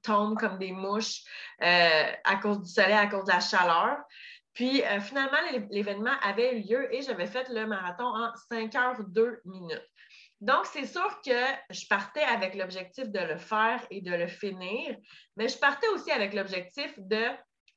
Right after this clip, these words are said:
améliorer mon chronomètre, de le faire en moins de cinq heures, deux minutes. Et comme tu l'as compris déjà, c'est pas ça qui est arrivé. Donc, euh, je suis vraiment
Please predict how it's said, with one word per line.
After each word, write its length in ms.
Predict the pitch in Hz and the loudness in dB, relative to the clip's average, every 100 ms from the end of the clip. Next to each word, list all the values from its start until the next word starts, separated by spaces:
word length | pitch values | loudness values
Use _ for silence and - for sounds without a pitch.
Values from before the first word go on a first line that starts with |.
| - | 2
améliorer 640 | 202 233 262 233 208 285 | 2 2 2 2 2 0
mon 140 | 247 | -4
chronomètre, 640 | 196 202 185 185 226 220 196 | -4 -4 -4 -2 -2 -4 -2
de 80 | |
le 100 | 202 | -2
faire 480 | 214 - 262 285 285 - 196 | 0 4 6 6 2 -8 -6
en 220 | 196 202 | -2 0
moins 340 | 208 247 277 | 0 2 0
de 260 | 247 202 202 202 - | -2 0 0 -2 -12
cinq 300 | 180 180 175 | -10 -10 -4
heures, 260 | 208 214 202 | -4 -4 -6
deux 340 | 180 202 208 190 | -6 -2 -2 -4
minutes. 340 | 165 143 - _ _ | -14 -14 -14 _ _
Et 300 | 247 339 359 | 0 0 0
comme 320 | - 233 202 202 | -4 -2 -2 -6
tu 240 | - 202 | -12 -10
l'as 320 | 175 156 - - | 0 2 0 -4
compris 500 | - 165 180 220 294 | -2 0 0 -2 -6
déjà, 440 | 294 311 285 294 311 - - - | -4 0 6 6 6 -4 -20 -20
c'est 360 | _ - 277 - | _ -4 -4 0
pas 160 | 320 320 | 2 2
ça 340 | - - 254 254 - _ | 2 6 6 6 -6 _
qui 140 | - 226 | -6 -4
est 120 | 185 | 4
arrivé. 560 | 170 151 185 160 - _ _ _ _ _ _ - - | 6 6 4 -6 -10 _ _ _ _ _ _ -18 -4
Donc, 460 | 202 240 - - - - - - - 226 - | 6 6 6 2 -12 -16 -14 -12 -10 -6 4
euh, 280 | 196 196 202 | 8 8 8
je 40 | |
suis 220 | 208 - | 4 2
vraiment 420 | 247 262 330 403 | 2 6 6 6